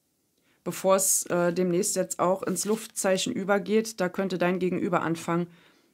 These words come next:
wirklich mit diesen Maßnahmen zu kämpfen zu haben, mit diesem Urteil von,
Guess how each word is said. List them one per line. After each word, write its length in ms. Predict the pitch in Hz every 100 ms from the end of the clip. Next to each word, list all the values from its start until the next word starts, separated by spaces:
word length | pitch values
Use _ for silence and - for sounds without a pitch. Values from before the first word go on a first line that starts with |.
| _
wirklich 580 | 175 208 196 208 - -
mit 240 | 185 170
diesen 220 | 175 180
Maßnahmen 680 | 170 160 196 - 165 170 208 208 - _ _ _
zu 160 | - 196
kämpfen 380 | 220 226 226 220
zu 200 | 190 165
haben, 600 | 165 170 214 254 - _ _ _ _ _ _ _ _ _ _ _ _ -
mit 180 | 190
diesem 240 | 196 185 208
Urteil 480 | 185 202 - 196 185
von, 520 | - 190 190 220